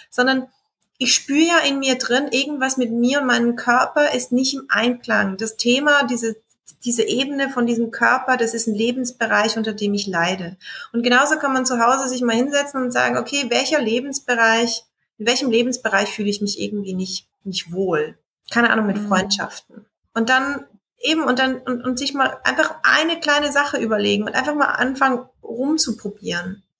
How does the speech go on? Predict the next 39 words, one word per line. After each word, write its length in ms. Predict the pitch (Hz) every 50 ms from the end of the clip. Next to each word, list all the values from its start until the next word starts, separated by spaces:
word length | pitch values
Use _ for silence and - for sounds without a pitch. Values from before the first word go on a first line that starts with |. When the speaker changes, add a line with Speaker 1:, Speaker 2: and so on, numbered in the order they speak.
| _ -
Speaker 1:
So. 160 | 196 190 180 185 190 - - -
Und, 280 | 220 233 226 - - -
und 320 | - 240 240 240 240 - - _ _ _ _ _ _ _ _ _
ja, 320 | - 233 240 254 277 269 233 -
ich, 140 | 220 -
ich 120 | 226 214 -
glaube, 280 | - 247 247 240 247
das 180 | 226 247 240 -
ist 160 | - 240 -
so, 200 | 247 240 233 175 190
wer 240 | 214 233 233 247 240
will 120 | 269 254
ich 180 | 254 247 240 -
sein? 320 | - 208 214 240 240 233
Ja, 140 | 226 220 220
klar, 320 | 220 226 233 233 269 294
es 120 | 294 285 254
ist 160 | 220 214 -
eine 260 | 226 214 214 208 202
Riesengeschichte, 840 | 214 220 220 220 220 208 208 202 - - 214 214 - - 190 196 202
aber 240 | - 208 220 220 208
wir 120 | 240 233 233
wissen 260 | 262 262 - 254 240
sowieso, 300 | 240 233 240 233 240 254
also 140 | - 233 240
das 200 | 226 247 240 -
klingt 200 | - 277 311 320
jetzt 120 | - - -
so, 200 | 269 240 226 220 - - - - - -
so 260 | - - 240 226 240 -
blöd, 440 | 214 202 220 214 226 240 240 233 233
aber 200 | - 220 226 220
wir 80 | 220 226
wissen 240 | 277 269 - 277
schon 200 | 247 - 262 254
immer, 360 | 247 - 262 320 381 415 381 240
wer 160 | 214 196 196
wir 120 | 190 185 190
sind. 520 | 190 190 185 185 185 190 202 - - -